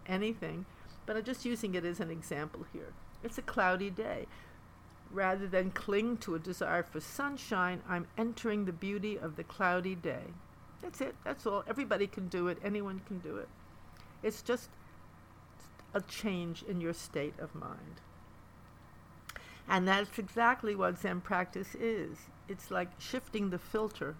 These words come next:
through which we see life itself. Now, of course, this applies to our relationships with people as well.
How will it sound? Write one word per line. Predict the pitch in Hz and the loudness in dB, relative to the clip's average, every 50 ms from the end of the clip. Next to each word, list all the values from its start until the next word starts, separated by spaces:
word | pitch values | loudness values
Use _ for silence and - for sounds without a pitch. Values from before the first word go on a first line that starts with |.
| 175 | -8
through | - - 196 190 185 | -8 -4 -2 0 0
which | 170 180 185 - - - | 2 0 0 0 -2 -4
we | 180 180 175 | -4 -4 -4
see | - - - 190 170 165 | -4 -6 -4 -4 -2 0
life | 160 151 139 - 165 - - | 0 -2 -2 -2 -4 -6 -8
itself. | 170 - - - - 139 139 - - - - - - - - - - - - - - - - - - - - - - - - - - - - - - - - - - - - - - - - - - - - - - - - - - - - - - - - - - - - - - - | -10 -10 -6 -4 -4 -4 -4 -6 -12 -14 -16 -16 -16 -16 -18 -18 -18 -18 -18 -18 -18 -18 -18 -18 -18 -18 -18 -18 -18 -16 -16 -16 -16 -18 -18 -18 -18 -18 -18 -18 -18 -18 -18 -18 -18 -18 -18 -18 -18 -18 -18 -20 -20 -20 -20 -20 -20 -20 -18 -18 -18 -16 -16 -16 -18 -18 -18 -16 -8 -4
Now, | 196 196 190 190 190 190 208 - - - - - - - | 0 4 6 6 6 6 4 0 -6 -14 -16 -8 -4 -2
of | 196 185 - - | -2 -2 -2 -4
course, | - - - 254 277 240 165 170 180 - - - - - - - - - - - - - - - - - - | -8 -4 2 6 8 8 8 8 4 0 -6 -12 -14 -14 -16 -16 -16 -18 -18 -18 -18 -18 -18 -18 -16 -8 -2
this | 185 220 220 - - - | -2 0 0 -2 -2 -4
applies | 214 - - - 202 180 175 180 180 - | -4 -4 2 8 10 10 10 10 8 2
to | - - 185 - | -2 -2 0 4
our | 175 165 | 4 6
relationships | 160 160 160 165 180 202 190 - - 208 185 - - 160 147 - - - - | 6 4 4 2 2 2 0 -2 -6 -6 -6 -6 -6 -6 -6 -6 -10 -8 -6
with | 175 170 - | -6 -6 -4
people | - 175 196 - - 180 | -2 -4 -4 -2 0 0
as | 185 185 - - | 0 0 -2 -2
well. | 208 226 240 - 175 | -4 -2 -2 -2 -2